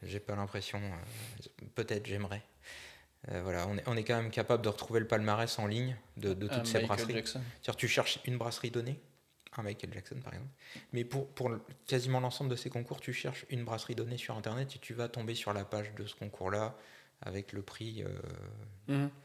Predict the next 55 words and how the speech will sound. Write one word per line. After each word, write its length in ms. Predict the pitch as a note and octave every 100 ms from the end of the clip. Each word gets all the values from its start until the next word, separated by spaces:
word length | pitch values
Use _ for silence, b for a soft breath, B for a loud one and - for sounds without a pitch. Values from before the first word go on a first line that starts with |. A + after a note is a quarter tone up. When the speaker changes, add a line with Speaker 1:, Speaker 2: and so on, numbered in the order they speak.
| B B -
Speaker 1:
voilà. 160 | G#2 G2
Donc 200 | G#2+ -
tu 140 | -
vas 140 | A#2+ B2
quand 140 | C3
même 120 | C3
être 120 | A#2
capable 380 | - A2+ B2+ B2+
de, 200 | A2+ G#2
de 100 | G#2+
retrouver 560 | G#2 A2+ - A#2+ A#2+ B2
les 160 | G#2
infos 300 | G#2+ G#2 B2+
de 120 | A#2+ G#2+
cette 220 | G#2+ G#2+
brasserie, 300 | G#2 - A#2+
a-t-elle 240 | - A2
bien 260 | G2 G2 A2+
gagné 340 | G2+ F#2 G2+
ce 140 | F#2+ -
prix-là 340 | - - G#2+ -
ou 40 | G#2+
pas. 320 | - A2+ - B B B B -
Donc 120 | -
c'est 80 | -
quand 100 | G2
même, 160 | F#2
euh, 320 | F#2+ F#2 G2 G#2 _ - -
il 60 | G2
y 40 |
a 20 |
quand 140 | - A2+
même 120 | A2+
un 180 | F#2+ G2
peu 140 | G2
de 40 | B2
suivi 280 | - G#2+ A2
derrière. 420 | G#2 A2+ C#3 C3+
Speaker 2:
Mhm. 180 | B2 D3 -
Speaker 1:
Après, 140 | -
pour 160 | B2+ A2+
la 80 | G2+
communication, 600 | G#2+ G#2+ G#2 A2 - B2
ça 160 | -
reste, 280 | F#2+ G#2 -
euh, 160 | F#2+ F2+
des 80 | G2+
communiqués 480 | F#2+ G2 G2 -
de 80 | G2+
presse 320 | - G#2+ -
à 40 | A2
faire, 300 | - A2 G#2+
euh, 140 | F2+ E2 G2 B B B B B
donc 120 | - -
c'est, 220 | G2+